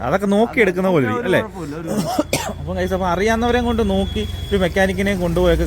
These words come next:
Speaker 1: കാര്യങ്ങളൊക്കെ ഡീറ്റെയിൽ ആയിട്ടൊക്കെ നോക്കിയൊക്കെ എടുക്കുകയാണെന്നുണ്ടെങ്കിൽ നമുക്ക് സത്യം പറഞ്ഞു കഴിഞ്ഞാൽ ഈ ലോ ബഡ്ജറ്റിൽ എടുക്കുന്ന വണ്ടിയൊക്കെ ഒരു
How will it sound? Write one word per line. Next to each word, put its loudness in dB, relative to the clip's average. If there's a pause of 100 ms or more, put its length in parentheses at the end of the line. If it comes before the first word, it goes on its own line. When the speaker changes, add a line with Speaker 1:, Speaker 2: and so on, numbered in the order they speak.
Speaker 1:
കാര്യങ്ങളൊക്കെ 2
ഡീറ്റെയിൽ 2
ആയിട്ടൊക്കെ 2
നോക്കിയൊക്കെ 0
എടുക്കുകയാണെന്നുണ്ടെങ്കിൽ 0 (280)
നമുക്ക് -2
സത്യം 0
പറഞ്ഞു 2
കഴിഞ്ഞാൽ 2
ഈ 2
ലോ 6 (120)
ബഡ്ജറ്റിൽ 0
എടുക്കുന്ന 0
വണ്ടിയൊക്കെ 0 (400)
ഒരു 2